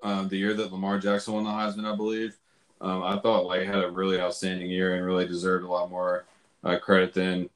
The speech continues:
um, he got, like, for the Heisman. So I, I would like to see people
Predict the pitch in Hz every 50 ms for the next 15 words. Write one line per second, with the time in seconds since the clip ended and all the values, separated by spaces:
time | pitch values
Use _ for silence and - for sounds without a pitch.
0 | _ _ - 87 87 87 87 90 98 92 92 95 90 90 80 85 87 90 87 -
1 | 95 92 90 87 87 90 90 87 85 90 90 87 85 - 92 90 87 90 95 123
2 | 127 113 110 135 139 135 117 120 117 117 110 101 - 120 113 113 101 - _ -
3 | 117 113 107 113 113 107 101 -